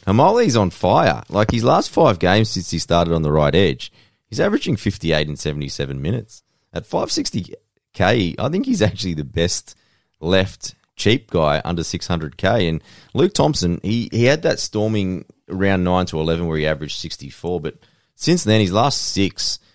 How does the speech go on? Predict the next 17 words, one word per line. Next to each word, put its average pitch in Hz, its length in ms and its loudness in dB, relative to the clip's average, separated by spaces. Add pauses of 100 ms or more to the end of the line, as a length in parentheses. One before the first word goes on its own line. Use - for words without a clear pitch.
(160)
he's 82 140 -10
had 107 260 2
four 113 340 -2
forties 92 500 0
in 78 140 -4
there. 67 180 -8
So - 140 -6
he's 78 140 -4
averaged 110 300 -2
forty-six. 85 760 -4
So 80 240 -2 (500)
even 165 260 0
though 180 180 4
he's 107 340 0
not 110 280 0
too 110 240 2
bad, 92 420 2